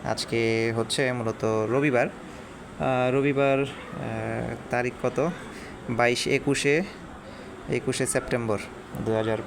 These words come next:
পঁচিশ। তো আমারই একজন স্টুডেন্ট, আহ, তিনি এই গাড়িটা নিচ্ছেন আর কি, আলহামদুলিল্লাহ, এবং ওনার মায়ের জন্য ইনি উপহার হিসেবে এটা দিবেন। আমার গাড়িতে বেশ ডেন্ট এবং পেইন্টের কাজ আছে। আহ,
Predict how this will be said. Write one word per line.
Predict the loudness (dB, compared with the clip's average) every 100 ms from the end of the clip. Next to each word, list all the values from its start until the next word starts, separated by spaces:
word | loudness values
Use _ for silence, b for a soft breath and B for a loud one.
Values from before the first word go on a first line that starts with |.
| -2
পঁচিশ। | 0 2 0 0 -4 -8 -12 -12 B B B B B B B -14 -14 -14 -14 -14 -12 -12 -10 0
তো | 4
আমারই | 6 6 4
একজন | 4 4 2
স্টুডেন্ট, | 2 2 4 2 0
আহ, | -2 -6 -2 0 2 2 0 -2 -2
তিনি | -2 0
এই | 2
গাড়িটা | 2 2 0
নিচ্ছেন | 0 0 0
আর | 0
কি, | 0 0
আলহামদুলিল্লাহ, | 0 -2 -2 0 0 0 -2 -2 -10 B B -6
এবং | 0 2 2 2
ওনার | 2 2
মায়ের | 4 6 4
জন্য | 2 2 0 0 B B B B -14 -8
ইনি | -2 0 0 -2 -2
উপহার | -2 0 0
হিসেবে | 0 0
এটা | 0 0
দিবেন। | 0 0 0 -4 B B 2
আমার | 4 6
গাড়িতে | 6 6 6
বেশ | 6 4 4
ডেন্ট | 6 6 6
এবং | 4 2 2
পেইন্টের | 2 2 0 2
কাজ | 4 4
আছে। | 4 2 -2
আহ, | -2 -8 -14 -6 -2 0 0 -2